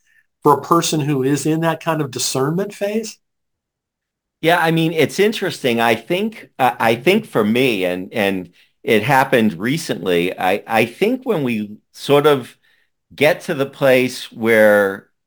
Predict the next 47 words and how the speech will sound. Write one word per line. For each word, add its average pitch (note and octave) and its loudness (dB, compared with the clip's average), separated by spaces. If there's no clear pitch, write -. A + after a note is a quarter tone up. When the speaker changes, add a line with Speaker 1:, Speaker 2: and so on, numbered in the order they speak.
Speaker 2:
it, C3 -16
it C#3+ -2
really A3+ 4
has D#3+ 0
a C3+ -8
lot A#2+ 0
to C#3+ -8
do B2 -6
with G#2+ -4
faith. D#2 -8
It B2+ -2
has D#3 4
a D3+ -10
lot C#3 0
to D#3 -8
do C#3 -6
with A#2+ -6
faith A2 -2
to G2+ -10
say, A2+ -2
you A2+ -6
know, A#2+ -2
"Okay, C3 -4
wait B2+ 0
a E2 -4
minute." D2 -12
You G2+ -8
know, G2+ -2
like, G2+ 0
I, A#2+ 0
you D3 -2
look F#3+ -2
back D3+ 0
on A#2+ -4
your F#2+ -6
life, F2 -4
and G2 -4
all A#2 6
of A2 -2
us G2 -2
can F2+ -10
do E2+ -4
it. C2+ -12
And A#2+ 2
there B2 6
were A#2+ 2
these, A2 -4